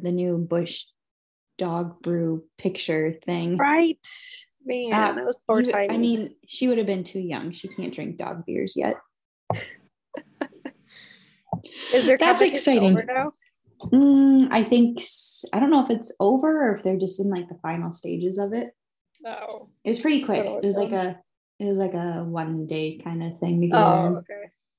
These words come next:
Speaker 2: I'm sure they had enough entries
Speaker 1: A
Speaker 2: in that one
Speaker 1: lot.
Speaker 2: day. <laughs>
Speaker 1: Yeah. Yeah. Bear, um, he got the first batch of the dog brew, but it went right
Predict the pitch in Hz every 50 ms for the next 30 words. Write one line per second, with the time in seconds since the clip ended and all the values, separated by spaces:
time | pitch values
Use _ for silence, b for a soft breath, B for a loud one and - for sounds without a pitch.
0 | - _ _ _ _ - 220 233 226 220 - 220 214 202 202 196 208 202 185 185
1 | 190 _ _ _ _ _ _ - 226 196 - - - - 208 - - - 110 -
2 | 165 160 160 156 156 - - 147 147 135 139 135 - - - 226 - - - -
3 | 277 - - - - - - - - - - _ B B B B B B B B
4 | 311 269 220 190 B _ _ - 196 180 160 147 143 156 160 160 _ _ _ _
5 | _ b b b b b b - 175 156 151 160 160 - - 180 180 185 185 185
6 | 185 180 180 180 180 170 160 165 170 - _ _ _ _ _ _ _ _ _ _
7 | - 202 - - 240 247 254 247 247 214 - - 202 196 202 190 - - - -
8 | 180 175 180 160 160 165 - - 170 160 160 160 - _ _ _ _ _ _ _
9 | - _ - 175 170 170 - 180 170 175 175 156 147 151 160 165 - - 160 160
10 | 156 156 156 156 - 156 - - - - - 175 175 175 - _ _ _ _ -
11 | - - 170 170 170 - - - 156 160 160 - -